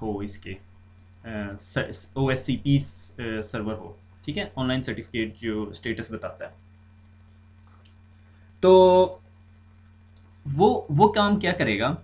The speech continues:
अब जब भी मैं request करता हूँ तो ये वापस आके बताता है, "नहीं, काशिफ का certificate ठीक है, काशिफ का certificate ठीक है।" तो ठीक है, मैं उसकी email पढ़ता हूँ और मैं trust कर लेता हूँ, मेरी आज से job ख़त्म हो गई।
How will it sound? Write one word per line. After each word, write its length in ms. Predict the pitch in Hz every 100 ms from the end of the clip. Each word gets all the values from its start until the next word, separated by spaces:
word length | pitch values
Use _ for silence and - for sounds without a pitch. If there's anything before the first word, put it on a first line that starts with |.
| - - - - 180
अब 200 | 180 156
जब 160 | 190 208
भी 120 | 220
मैं 320 | 202 196 - 156
request 440 | 135 151 220 -
करता 200 | 147 170
हूँ 80 | 175
तो 60 |
ये 120 | 170 196
वापस 320 | 160 180 175
आके 180 | 175 170
बताता 280 | 139 139
है, 60 | 170
"नहीं, 180 | 196 285 -
काशिफ 280 | 156 147 202
का 80 | 185
certificate 560 | - 139 147 151 147 147
ठीक 240 | 143 123
है, 220 | - 92 - - - - - - - - - - - - -
काशिफ 260 | 135 165
का 80 | 165
certificate 440 | 143 131 120 117 -
ठीक 180 | -
है।" 80 | - -
तो 60 |
ठीक 220 | 143 143 156
है, 60 |
मैं 120 | 143
उसकी 260 | 131 139 123
email 240 | 113 117
पढ़ता 280 | 127 107 -
हूँ 60 | 139
और 60 |
मैं 100 | 131 -
trust 240 | 156 -
कर 80 | 147
लेता 240 | 135 135
हूँ, 80 | 131
मेरी 180 | 117 127
आज 140 | 117
से 120 | -
job 220 | 113 104 104
ख़त्म 220 | - 101
हो 60 |
गई। 220 | - -